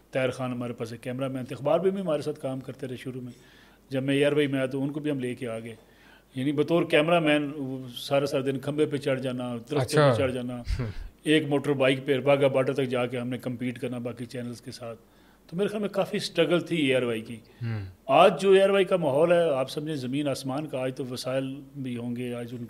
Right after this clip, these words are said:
Speaker 1: टेक्नोलॉजी भी बड़ी उनकी बेहतर होगी।
Speaker 2: हम्म।
Speaker 1: उस ज़माने में तो शायद कुछ भी नहीं था।
Speaker 2: अच्छा, तो आपने ये पूरा evolution process भी देखा। अच्छा, इसमें मेरे ज़हन में एक बात आ रही थी, आपने सलमान इकबाल साहब को भी जिक्र किया और बाकी भी।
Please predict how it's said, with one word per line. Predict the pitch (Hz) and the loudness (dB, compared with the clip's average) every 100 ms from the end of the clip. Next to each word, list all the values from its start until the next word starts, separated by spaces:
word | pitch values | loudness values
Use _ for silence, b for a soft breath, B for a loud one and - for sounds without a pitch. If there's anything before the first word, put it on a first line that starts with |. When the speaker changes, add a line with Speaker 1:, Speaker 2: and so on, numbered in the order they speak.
| - | -12
Speaker 1:
टेक्नोलॉजी | 113 127 139 135 | -8 -4 -4 -4
भी | 135 | -6
बड़ी | 127 127 | -6 -8
उनकी | 123 117 | -8 -10
बेहतर | 120 120 131 | -12 -12 -12
होगी। | 117 113 117 - b 120 | -14 -14 -18 -20 b -10
Speaker 2:
हम्म। | 107 | -6
Speaker 1:
उस | 185 | -4
ज़माने | 185 165 175 | -2 -2 -2
में | 185 | -2
तो | 165 | -6
शायद | 180 170 | -6 -8
कुछ | 180 - | -10 -10
भी | 151 | -12
नहीं | 131 | -12
था। | - _ _ 123 110 | -16 _ _ -8 -8
Speaker 2:
अच्छा, | - 113 101 | -6 -6 -6
तो | 98 117 | -4 -2
आपने | 117 131 | 0 0
ये | 131 | 0
पूरा | 127 135 | 4 4
evolution | 127 131 127 | 4 2 -2
process | 127 127 135 131 | -2 -2 -2 -6
भी | |
देखा। | 127 110 113 | -6 -4 -6
अच्छा, | - - - 165 175 | -10 -16 -6 -4 -4
इसमें | 165 175 | -4 -4
मेरे | 175 170 | -4 -4
ज़हन | 175 | -2
में | 170 | -4
एक | 156 | 4
बात | 139 143 | 4 6
आ | |
रही | 135 135 | 2 0
थी, | |
आपने | 147 139 | -4 -4
सलमान | 127 117 120 | -2 0 0
इकबाल | 123 120 | 0 -2
साहब | 117 131 | 0 0
को | 123 | -2
भी | 110 | -6
जिक्र | 107 110 | -4 -4
किया | 110 107 | -4 -6
और | 107 | -6
बाकी | 104 110 | -6 -6
भी। | 110 | -8